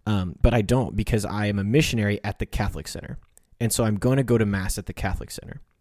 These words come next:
because it's not, it's not my preference that matters, you know? I go, when I go to mass at the Catholic Center, I, uh, receive on the tongue kneeling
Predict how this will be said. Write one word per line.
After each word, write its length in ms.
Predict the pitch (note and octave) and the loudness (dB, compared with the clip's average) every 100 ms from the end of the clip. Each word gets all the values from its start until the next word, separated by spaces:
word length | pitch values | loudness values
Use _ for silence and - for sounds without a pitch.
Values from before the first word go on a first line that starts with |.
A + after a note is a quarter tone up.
| _ | _
because 260 | A#2+ B2+ A2 | 2 2 2
it's 160 | - | 0
not, 320 | A2 A2+ A2+ - _ _ _ _ _ _ _ _ - | 2 2 0 -4 _ _ _ _ _ _ _ _ -2
it's 120 | - | 2
not 120 | C3+ | 4
my 100 | A#2+ | 2
preference 600 | - - A#2+ - F#2+ - | 4 6 6 4 -2 -4
that 120 | E2+ C#2+ | -6 -6
matters, 540 | D2 C2 - - - _ | -8 -8 -14 -16 -18 _
you 140 | G#2+ | -2
know? 240 | G2 G2+ A#2+ - - - A2 | 0 -2 -4 -18 -20 -6 0
I 180 | G2+ | 2
go, 280 | G2+ A#2 C#3+ | 4 6 6
when 140 | C#3 A2+ | 6 4
I 60 | |
go 160 | G2+ C3+ | 6 4
to 80 | F#3 | 4
mass 220 | A2+ - | 2 0
at 60 | F#2+ | -4
the 80 | |
Catholic 340 | F#2 F#2 F#2+ F#2 | -4 -4 -4 -6
Center, 380 | - - A#2 - - - - - | -6 -4 -4 -6 -20 -20 -16 -2
I, 680 | G2 F#2 F2+ F2+ F2 E2+ - _ _ _ _ _ - | 2 2 2 0 -2 -4 -8 _ _ _ _ _ -6
uh, 220 | F2+ F2 - | -4 -4 -2
receive 640 | G2+ - - G#2 G2+ G2 | 0 0 2 4 4 2
on 140 | G#2+ G2 | 0 0
the 80 | F#2 | 2
tongue 460 | A2 G#2 F#2+ F2+ | 2 2 0 -2
kneeling 440 | G#2 G#2+ A2+ - | 0 2 2 -2